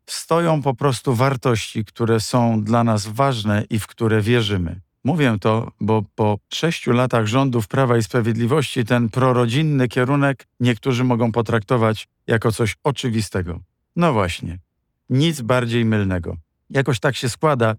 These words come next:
że w czasach rządów liberalnej Platformy Obywatelskiej państwo nie poczuwało się do takiej roli. Życie od pierwszego do pierwszego było niestety normą wielu rodzin w Polsce.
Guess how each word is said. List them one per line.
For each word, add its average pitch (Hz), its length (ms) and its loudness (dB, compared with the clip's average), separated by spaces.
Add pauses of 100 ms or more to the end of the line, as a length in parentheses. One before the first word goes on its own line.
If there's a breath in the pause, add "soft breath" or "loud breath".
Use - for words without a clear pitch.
że 165 200 -2
w - 60 -6
czasach 143 340 0
rządów 131 540 0
liberalnej 123 720 2
Platformy 120 640 2
Obywatelskiej 123 840 0
państwo 160 460 0
nie 170 160 2
poczuwało 170 600 0
się 113 160 -2
do 110 120 2
takiej 104 340 -2
roli. 95 320 -4 (440)
Życie 113 600 0
od 107 200 -2
pierwszego 113 500 0
do 113 120 0
pierwszego 131 520 0
było 143 320 2
niestety 143 680 0 (100)
normą 147 640 0
wielu 131 500 0
rodzin 113 420 2
w - 80 -12
Polsce. - 440 -4